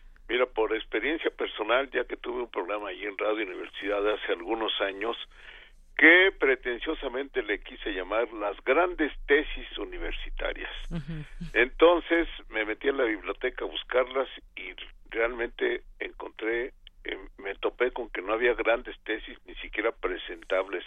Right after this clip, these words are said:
Speaker 1: tesis,
Speaker 2: Ujú.
Speaker 1: porque había mucha repetición, porque estaban mal escritas, por, por muchas razones. Entonces, <clears throat> afortunadamente entraron en mi auxilio muchos otros profesores,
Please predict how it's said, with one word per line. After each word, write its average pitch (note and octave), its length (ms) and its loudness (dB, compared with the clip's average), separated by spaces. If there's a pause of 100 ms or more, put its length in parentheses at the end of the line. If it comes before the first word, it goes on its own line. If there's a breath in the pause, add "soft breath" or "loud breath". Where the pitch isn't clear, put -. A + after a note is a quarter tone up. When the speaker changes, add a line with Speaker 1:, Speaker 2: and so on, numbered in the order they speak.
(100)
Speaker 1:
tesis, - 380 -8 (200)
Speaker 2:
Ujú. D#3+ 520 -6
Speaker 1:
porque D#3 440 10
había C#3 220 4
mucha C3 300 -4
repetición, F#2+ 720 -6
porque - 240 -6
estaban E2+ 280 -6
mal E2 180 -10
escritas, C#3+ 600 -4 (100)
por, - 120 -6 (100)
por C#3+ 120 -2
muchas F3+ 280 2
razones. E2+ 400 -2 (640 loud breath)
Entonces, E3 640 4 (260)
<clears throat> D#3+ 420 4
afortunadamente A#2+ 1000 -2
entraron G#2 380 -2
en G2+ 60 -8
mi F#2+ 40 -4
auxilio F#2+ 420 -4
muchos F#2 360 -6
otros G2 280 -4
profesores, G2+ 600 -4